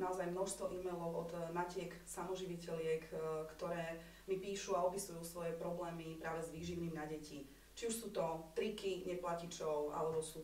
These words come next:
to nejaké opletačky s úradmi. Sú to skutočne naozaj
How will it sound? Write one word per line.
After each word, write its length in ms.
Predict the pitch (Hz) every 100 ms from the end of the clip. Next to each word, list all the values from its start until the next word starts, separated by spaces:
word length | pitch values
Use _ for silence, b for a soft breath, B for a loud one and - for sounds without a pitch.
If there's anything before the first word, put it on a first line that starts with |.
| 160
to 160 | 151
nejaké 240 | 160 165 -
opletačky 480 | 175 170 165 -
s 80 | 165
úradmi. 560 | 190 196 185 170 165 165 B B -
Sú 160 | - 190
to 160 | 190 180
skutočne 480 | 180 - - 185
naozaj 480 | 180 185 180 170 165